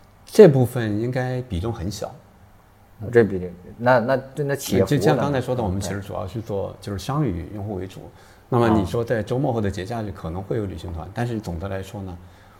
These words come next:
Speaker 1: 我们可能，呃，不倾向于这种方式。
Speaker 2: 啊，
Speaker 1: 嗯。
Speaker 2: 那企业的对公的业务呢？就比如说企业的这种协议价什么的，就这种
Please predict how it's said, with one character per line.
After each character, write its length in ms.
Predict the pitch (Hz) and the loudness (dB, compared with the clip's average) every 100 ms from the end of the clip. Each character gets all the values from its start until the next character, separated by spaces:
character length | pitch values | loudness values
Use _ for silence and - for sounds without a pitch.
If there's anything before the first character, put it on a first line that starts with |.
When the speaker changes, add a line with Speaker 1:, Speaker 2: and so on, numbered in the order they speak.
| - | -8
Speaker 1:
我 120 | 92 | -2
们 200 | 87 90 92 95 | 0 0 -4 -10
可 120 | - | -10
能， 140 | 82 80 87 87 87 | -8 -8 -8 -10 -12
呃， 40 | 90 80 80 - - - | -12 -12 -14 -18 -20 -8
不 100 | - | -2
倾 220 | 120 - 165 | 0 2 0
向 180 | 151 | 0
于 60 | 98 | -6
这 80 | 90 | -8
种 140 | 90 | -12
方 180 | 85 92 | -10 -10
式。 60 | 85 | -10
Speaker 2:
啊， 80 | 85 - - - | -12 -18 -20 0
Speaker 1:
嗯。 60 | |
Speaker 2:
那 100 | - | 4
企 240 | - - 101 | 4 2 4
业 140 | 135 | 6
的 120 | 135 | 8
对 220 | - 147 127 | 6 2 -2
公 240 | 131 135 | -2 -2
的 160 | 123 90 | -2 0
业 160 | 98 | -2
务 160 | 92 78 | -4 -8
呢？ 80 | 80 | -10
就 100 | 87 | -6
比 80 | 98 | -6
如 120 | 85 | -6
说 280 | 85 104 110 | -2 0 0
企 320 | 107 - 85 92 | -2 -8 -4 2
业 140 | 120 | 2
的 140 | 101 | 2
这 100 | 90 | 0
种 160 | 98 85 | -4 -6
协 200 | 80 85 | -6 0
议 100 | 117 | 2
价 240 | 135 135 | 4 4
什 60 | 90 | 2
么 120 | 80 | -6
的， 60 | 80 | -4
就 120 | 107 | -4
这 180 | 139 196 | 2 2
种 160 | 101 | 2